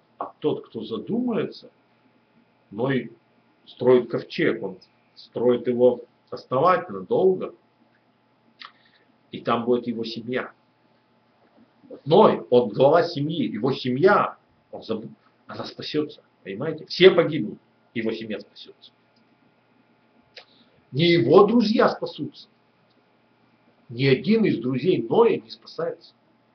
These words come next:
Ни один из его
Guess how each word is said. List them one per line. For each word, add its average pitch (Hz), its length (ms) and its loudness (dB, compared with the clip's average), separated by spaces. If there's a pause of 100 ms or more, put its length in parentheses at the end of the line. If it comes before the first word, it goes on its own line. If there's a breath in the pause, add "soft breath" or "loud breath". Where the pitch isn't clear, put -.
(1080 soft breath)
Ни 135 140 0
один 185 640 2 (500)
из 139 200 0
его 170 520 4